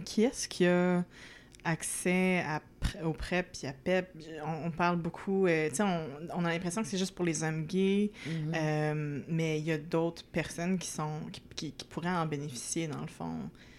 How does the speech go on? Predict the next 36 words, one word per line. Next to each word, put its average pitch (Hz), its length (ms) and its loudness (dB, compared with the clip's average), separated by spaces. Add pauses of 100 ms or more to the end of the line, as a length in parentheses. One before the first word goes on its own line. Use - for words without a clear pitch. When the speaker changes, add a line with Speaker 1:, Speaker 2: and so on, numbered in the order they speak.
(320)
Speaker 1:
Euh, 147 560 -2 (460)
puis 147 380 -6 (200)
c'est, 170 380 0
c'est - 160 -6
quel, 185 320 2
euh, 131 460 0
dans 160 80 -4
le 147 60 -8
fond, 202 100 -2
à 156 80 2
qui - 200 2
est-ce 196 160 4
que 165 100 -2
ça 147 140 -4
s'adresse, 156 760 -6
euh ? - 120 -8 (1000)
Speaker 2:
Eh 190 80 -2
ben, 175 160 6
il 170 100 6
y 170 60 8
a 165 120 6
aussi 165 240 -4
les 180 100 0
travailleuses, 156 880 -2
euh, 143 560 -4
travailleurs, 156 460 4
travailleuses 151 680 4
du 147 120 -2
sexe, - 640 -4
euh, 135 100 4
qui 180 140 4
Speaker 1:
Mhm. 165 60 -4
Speaker 2:
peuvent, 135 360 0
euh, 135 140 2
avoir, 135 580 2
euh, 117 100 0